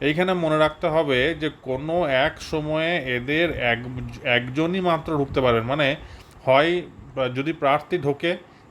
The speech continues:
তাহলে তার ওই প্রার্থীর ইলেকশন এজেন্ট বা পোলিং এজেন্ট থাকবেন না, অথবা যদি তার ইলেকশন এজেন্ট ঢোকেন, তাহলে প্রার্থী বা পোলিং এজেন্ট থাকবেন না, অথবা পোলিং এজেন্ট যদি থাকেন, তাহলে প্রার্থী বা ইলেকশন এজেন্ট থাকবেন না। তো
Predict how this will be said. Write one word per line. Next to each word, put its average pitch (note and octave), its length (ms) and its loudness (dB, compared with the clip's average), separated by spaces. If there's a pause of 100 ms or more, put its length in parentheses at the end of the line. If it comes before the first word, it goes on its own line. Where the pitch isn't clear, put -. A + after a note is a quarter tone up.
তাহলে C#3+ 340 4 (100)
তার D3 300 4 (320)
ওই E3 200 -4
প্রার্থীর D#3 540 0
ইলেকশন D3+ 460 -2
এজেন্ট D#3+ 340 -2
বা D#3 100 6
পোলিং C#3+ 340 -2
এজেন্ট D3+ 260 0
থাকবেন C#3 360 0
না, D#3+ 200 -2 (440)
অথবা E3+ 380 4
যদি E3 200 -4
তার E3+ 160 2
ইলেকশন F3 480 -2
এজেন্ট E3 320 -2
ঢোকেন, D3+ 280 -2 (440)
তাহলে D3+ 260 6
প্রার্থী D3 500 2
বা D#3 140 2
পোলিং D3 360 -4
এজেন্ট D#3+ 280 -4
থাকবেন D#3 320 0
না, E3 220 -6 (380)
অথবা E3 300 4
পোলিং E3 340 -2
এজেন্ট D#3+ 220 -2
যদি D3+ 100 0
থাকেন, D3+ 400 -4
তাহলে D#3 400 2 (320)
প্রার্থী C3 360 2
বা D#3+ 100 0
ইলেকশন C#3 280 0
এজেন্ট F3 260 -6
থাকবেন B2+ 280 0
না। G#2+ 160 -8 (480)
তো F3+ 260 4